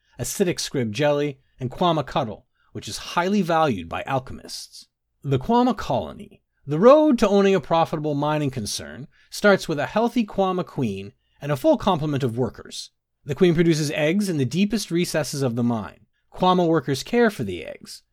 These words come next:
moving them to the various tunnels and chambers within the mine, according to space requirements, environmental conditions, and the developmental stage of the eggs. Quama workers also produce food for the mine, feed and clean the queen,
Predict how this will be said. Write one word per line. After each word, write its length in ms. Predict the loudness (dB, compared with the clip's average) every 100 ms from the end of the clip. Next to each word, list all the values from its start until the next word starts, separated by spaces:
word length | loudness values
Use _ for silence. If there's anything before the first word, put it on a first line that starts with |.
| _ -2
moving 300 | 2 4 4
them 220 | 4 0
to 100 | -2
the 80 | -2
various 460 | 2 2 2 0
tunnels 420 | -4 -2 -2 -2 -2
and 100 | -2
chambers 400 | -2 -2 0 0
within 220 | 0 0
the 80 | -2
mine, 400 | -4 -8 -12 -16 _ _ -14
according 320 | -2 0 0
to 80 | -2
space 340 | 0 0 0
requirements, 640 | -6 -8 -8 -8 -8 -10 -16 _ _
environmental 540 | -2 0 2 0 -4
conditions, 580 | -4 -2 -2 -6 -14 -20 _ _ _ -4
and 140 | -2
the 40 | 0
developmental 540 | 4 4 4 0 -2
stage 300 | -2 -2 -2
of 80 | -4
the 120 | -6
eggs. 480 | -6 -10 -12 -18 -20 _ _ _ -16
Quama 340 | 0 4 6 6
workers 320 | 4 2 0
also 320 | 0 -2 -2
produce 320 | 0 0 0
food 260 | 2 4 4
for 100 | 0
the 80 | -4
mine, 420 | -4 -8 -10 -12 _ _
feed 320 | _ 2 4 4
and 100 | 4
clean 220 | 2 0
the 80 | -2
queen, 400 | -4 -6 -10